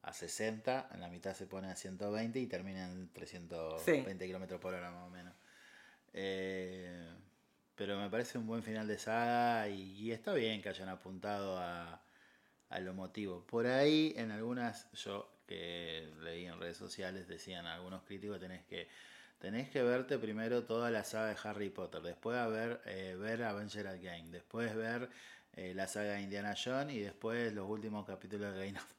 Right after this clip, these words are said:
Speaker 1: Thrones, <laughs> porque parecía que a muchos le, le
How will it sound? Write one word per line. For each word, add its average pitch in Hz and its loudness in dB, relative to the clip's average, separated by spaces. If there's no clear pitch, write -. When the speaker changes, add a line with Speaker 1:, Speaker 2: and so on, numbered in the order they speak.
Speaker 1:
Thrones, 95 -6
<laughs> - -14
porque 98 -4
parecía 98 0
que 95 -2
a 87 -8
muchos 98 -4
le, 85 -4
le 80 -4